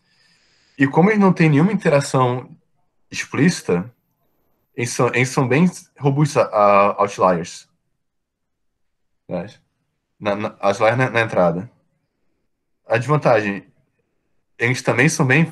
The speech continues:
eles, sobre isso também fácil. A saída deles é uma constante, é constante numa região. E pra quem E é o oposto da, do que é contínuo, contínuo diferenciável. A gente que é engenheiro, que trabalha com modelagem,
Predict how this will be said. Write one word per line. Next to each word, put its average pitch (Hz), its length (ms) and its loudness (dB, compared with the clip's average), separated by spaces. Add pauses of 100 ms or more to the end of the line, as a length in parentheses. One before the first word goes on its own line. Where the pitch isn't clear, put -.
(140)
eles, - 380 -10 (580)
sobre 120 260 -4
isso - 80 -10
também 92 200 0
fácil. - 480 0 (640)
A 117 140 -2
saída 135 240 2
deles 120 540 0 (100)
é 107 120 2
uma 123 320 2 (280)
constante, 113 840 -6 (880)
é 101 100 -4
constante 117 280 -8
numa 110 160 -4
região. 110 480 -4 (480)
E - 80 -12
pra 127 240 0
quem 139 460 -2 (760)
E 123 300 -2
é 127 60 2
o 131 60 4
oposto 151 360 2
da, 123 160 2
do 107 160 -10
que 120 100 -6
é 110 40 0
contínuo, 113 400 -10
contínuo 113 340 -12
diferenciável. 110 640 -6
A 113 120 -4
gente 117 200 -6
que - 80 -12
é 151 60 -2
engenheiro, 117 540 -4
que 110 80 -14
trabalha 104 360 -2
com 104 120 -12
modelagem, 98 560 0